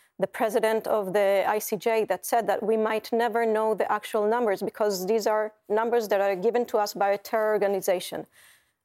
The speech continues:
I do agree that, again, as I said, every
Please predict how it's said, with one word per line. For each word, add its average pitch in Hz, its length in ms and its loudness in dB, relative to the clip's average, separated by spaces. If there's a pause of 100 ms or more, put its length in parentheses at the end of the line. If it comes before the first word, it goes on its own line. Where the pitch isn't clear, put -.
(120)
I 208 100 2
do 240 360 2
agree 226 540 0
that, 208 440 -4
again, 220 400 0
as 214 120 0
I 226 120 0
said, 233 360 -2 (640)
every 254 560 2